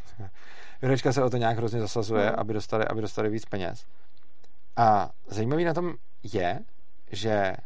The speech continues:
Speaker 1: jako mě by zajímalo, a to jsem ještě nezjistil,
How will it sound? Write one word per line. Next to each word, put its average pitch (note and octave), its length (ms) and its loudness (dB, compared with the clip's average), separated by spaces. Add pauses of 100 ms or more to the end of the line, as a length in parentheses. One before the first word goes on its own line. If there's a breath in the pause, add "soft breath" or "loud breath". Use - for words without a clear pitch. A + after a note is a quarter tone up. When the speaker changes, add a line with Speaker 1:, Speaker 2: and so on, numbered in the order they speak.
(640)
Speaker 1:
jako G#2+ 280 -2 (1200)
mě C#3+ 100 4
by G#3 80 4
zajímalo, B2 520 2
a G#2+ 40 0
to A#2 60 0
jsem C3 120 0
ještě A#2 180 -2
nezjistil, A#2 520 0